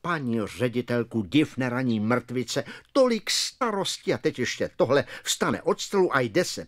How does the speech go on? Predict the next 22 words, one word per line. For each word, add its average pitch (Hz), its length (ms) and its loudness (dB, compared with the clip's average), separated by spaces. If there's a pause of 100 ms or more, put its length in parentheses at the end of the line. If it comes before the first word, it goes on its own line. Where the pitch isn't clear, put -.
podívat, 180 520 0 (200)
cestička - 640 -2
vypadá 117 460 -4
příšerně. - 800 -6 (260)
Zatracení 226 1600 2 (120)
krtci. - 680 -2 (440)
Musí 277 460 6
se 294 160 -2
to 247 160 0
celé 269 380 0
vyasfaltovat, 190 1040 0 (200)
což 254 260 -2
bude 220 220 4
stát 233 380 -4
samo 247 360 0
sebou 247 400 2
pěkné 262 540 0 (200)
peníze. 240 640 2 (320)
Ať 349 280 2
už 330 240 4
jste - 220 0
odtud 320 540 2